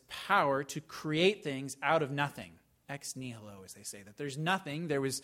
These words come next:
it was formless and void, and Jesus brought it into being. And yet, Spirit is there also. He's hovering over the water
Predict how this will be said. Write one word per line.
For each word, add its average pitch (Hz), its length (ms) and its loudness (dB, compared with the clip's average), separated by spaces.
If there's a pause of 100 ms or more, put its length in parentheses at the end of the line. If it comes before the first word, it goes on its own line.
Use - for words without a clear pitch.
(600)
it 143 160 -2
was 127 160 -4
formless 175 520 -4
and 147 140 -6
void, 123 380 -8 (480)
and 135 220 -8
Jesus 156 540 -2 (300)
brought 170 440 10
it 156 200 4
into 160 320 -2
being. 113 440 -6 (2250)
And 131 160 -6
yet, 135 380 -2 (320)
Spirit - 680 0
is 110 140 -12
there 113 240 -8
also. 107 400 -10
He's 110 260 -14
hovering 104 520 -10 (1300)
over 127 220 -6
the 113 120 -6
water 95 480 -10